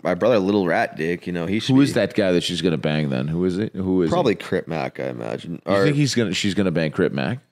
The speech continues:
Speaker 1: Or the whole thing could have been staged, and that she's hanging out with this one guy, uh, Alex Illustrates, and he has a porn star girlfriend, but he just seems like some, like, normal, like, white, white dude that's, he's kinda ripped, but I doubt she would choose him, but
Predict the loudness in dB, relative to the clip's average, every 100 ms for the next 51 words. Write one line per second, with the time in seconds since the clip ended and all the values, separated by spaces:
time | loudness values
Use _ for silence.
0 | _ _ _ -2 0 2 2 2 0 -2
1 | 0 2 2 0 -2 -4 -2 0 0 -2
2 | -4 -6 -6 -8 -6 -4 -2 -2 0 -2
3 | -2 -4 -6 -4 -4 -2 0 0 0 -4
4 | _ _ _ _ _ _ -2 0 0 -2
5 | -8 _ _ _ _ _ _ _ -2 0
6 | 0 -2 0 0 -2 -4 -4 -6 -8 -4
7 | -2 -4 -4 -4 -4 -4 -4 -2 -4 -6
8 | -8 -10 -10 -14 -12 -6 -4 -4 -4 -2
9 | -2 -2 -2 -4 -2 -4 -6 -6 -2 0
10 | 0 0 0 0 0 -2 -8 _ -12 -4
11 | -2 -2 -2 -4 -4 -6 -8 -6 -4 0
12 | 0 0 -2 -6 -4 -2 -2 -4 -6 -4
13 | -6 -4 -4 -4 -6 -6 -4 -6